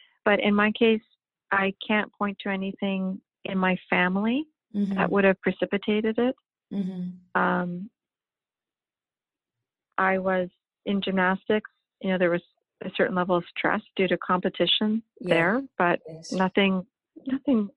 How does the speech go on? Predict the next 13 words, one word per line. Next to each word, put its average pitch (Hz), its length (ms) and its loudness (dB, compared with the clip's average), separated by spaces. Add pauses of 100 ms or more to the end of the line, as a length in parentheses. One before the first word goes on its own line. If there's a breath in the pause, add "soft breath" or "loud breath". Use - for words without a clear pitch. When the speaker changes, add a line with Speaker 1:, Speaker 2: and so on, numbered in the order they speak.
(120)
Speaker 1:
nothing 233 380 2
crazy. 233 500 2 (1120 loud breath)
Um, 170 480 0 (460 loud breath)
and 214 100 4
I 208 60 4
think 240 140 2
that - 240 2
was 190 120 0 (200)
also 196 320 0
one 196 140 -2
of 185 40 -2
the 185 80 -2
reasons 185 280 -4